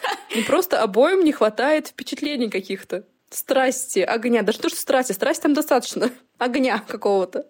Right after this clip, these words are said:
<laughs> Что один выбрал себе недоступную девушку, которая всячески по нему проходится, а он постоянно ее прощает. И даже когда у них все хорошо, он сам делает так, чтобы она на него злилась. <laughs> И на нее злится, в свою очередь. Что она? Лукас просто — это какое-то прикрытие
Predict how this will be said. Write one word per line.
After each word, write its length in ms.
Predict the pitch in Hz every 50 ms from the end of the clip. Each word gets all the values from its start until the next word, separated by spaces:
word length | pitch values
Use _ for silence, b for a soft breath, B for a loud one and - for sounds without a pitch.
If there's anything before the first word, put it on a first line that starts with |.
| _ _ -
<laughs> 580 | - 339 - 392 415 - 427 - 494 494 - -
Что 220 | - - - 254 247
один 280 | 233 202 226 285 311
выбрал 240 | 330 320 285 285 269
себе 220 | - - 214 247
недоступную 520 | 240 233 233 233 - - 247 - 226 226 233
девушку, 440 | 214 233 233 220 220 214 - - 208
которая 300 | - 208 208 214 208 208
всячески 380 | - 208 190 - - - 214
по 80 | 190 214
нему 180 | 196 202 202
проходится, 760 | 196 202 202 208 - - 214 202 190 190 190 - - 196 180 170
а 60 | 196
он 160 | 190 196 190
постоянно 440 | 190 - - - 190 196 190 190 190
ее 160 | 190 185 185
прощает. 640 | 180 - 190 196 - - 202 180 180 175 175 - - -
И 60 | 202
даже 180 | 202 208 190
когда 140 | - 208 202
у 40 | 196
них 100 | 196 196
все 100 | - 208
хорошо, 420 | 196 - - 202 202 - - 185 180
он 100 | 180 190
сам 220 | - - 185 185
делает 280 | 175 180 175 175 180 180
так, 200 | - 185 185 -
чтобы 220 | - - 175 170
она 120 | 170 175 175
на 80 | 180
него 160 | 180 175 180
злилась. 520 | 196 196 202 202 190 185 180 - - - - - -
<laughs> 80 | -
И 180 | - 269 220 233
на 80 | 220 226
нее 280 | 220 226 196 208 202 196
злится, 300 | 190 208 202 196 - 185
в 40 |
свою 240 | - - 185 185 185
очередь. 480 | 185 185 185 - - 180 175 175 - b b b b b b b b b _
Что 260 | - - - 302 330
она? 400 | 294 240 190 180 185 180 175 180 - _ _ _ _ _ -
Лукас 360 | 220 285 381 392 - 311 -
просто — 320 | - - 220 277 311 - 254
это 80 | -
какое-то 240 | - - 240 240 220
прикрытие 760 | - - 214 - - 262 349 - - 269 214 190 190 190 -